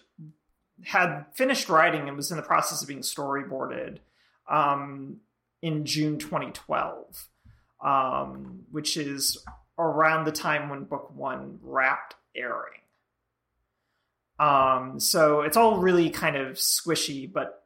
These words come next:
Nickelodeon wanted more episodes, like, probably halfway through production of, um, book one.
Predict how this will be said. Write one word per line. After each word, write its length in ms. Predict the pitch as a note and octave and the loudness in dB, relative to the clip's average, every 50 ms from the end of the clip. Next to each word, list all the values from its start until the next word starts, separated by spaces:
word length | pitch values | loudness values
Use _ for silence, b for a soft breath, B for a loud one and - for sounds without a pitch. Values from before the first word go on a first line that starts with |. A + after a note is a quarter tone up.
| _ E3 | _ -4
Nickelodeon 640 | E3 F3 E3+ - G#3 F3+ E3 - C#3+ D3+ C#3+ C#3+ C#3+ | -2 -2 0 4 4 4 4 4 2 0 -2 -2 -2
wanted 440 | C#3+ C#3+ C#3+ C#3+ C3 C3 B2+ B2+ C3 | 0 2 2 4 2 2 -2 -4 -6
more 280 | C#3 C#3 C#3 C3+ - - | -6 -4 -4 -2 -2 -2
episodes, 680 | C3 - D3+ - - D3 D3 C#3+ - - - - - | -2 -2 -2 -2 -2 -2 -4 -4 -6 -8 -10 -6 -4
like, 240 | D3 C#3 - - - | -4 -4 -6 -8 -6
probably 380 | - - F#3 E3+ E3+ E3 D3 | 2 4 6 6 6 4 0
halfway 440 | D3 - D3+ D3+ C#3+ - D#3+ D3 C#3 | 2 4 4 4 4 2 -2 -4 -6
through 260 | C#3 - D#3 C#3+ - - - | -6 -6 -10 -10 -10 -12 -12
production 760 | - E3 C#3 C3+ - - - - - - - - - - - _ | -12 -6 -6 -6 -6 -6 -10 -12 -12 -14 -16 -18 -20 -20 -20 _
of, 440 | - - C#2+ C#2 C#2+ C#2 - - - | -6 -4 -2 -2 -2 -4 -4 -8 -12
um, 460 | - - - A#1 A#1+ - - - - _ _ _ _ _ | -14 -12 -10 -10 -10 -12 -14 -18 -20 _ _ _ _ _
book 200 | _ D#3 - - _ | _ -16 -16 -16 _
one. 320 | - - - - - - | -14 -12 -12 -12 -14 -16